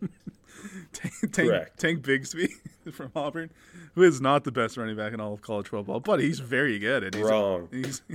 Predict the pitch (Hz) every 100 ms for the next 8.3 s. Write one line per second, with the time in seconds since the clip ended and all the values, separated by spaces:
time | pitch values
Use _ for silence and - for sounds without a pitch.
0 | - 165 - _ 180 - 175 143 143 147
1 | 135 147 143 - 123 139 123 101 113 120
2 | 104 131 123 147 208 214 208 151 113 139
3 | 147 143 120 117 - 92 - 139 - -
4 | 92 127 147 143 170 165 - 120 113 113
5 | 120 101 101 98 127 135 117 120 113 104
6 | 110 107 104 117 - _ - 117 117 113
7 | 107 _ _ _ _ _ _ _ _ _
8 | - 104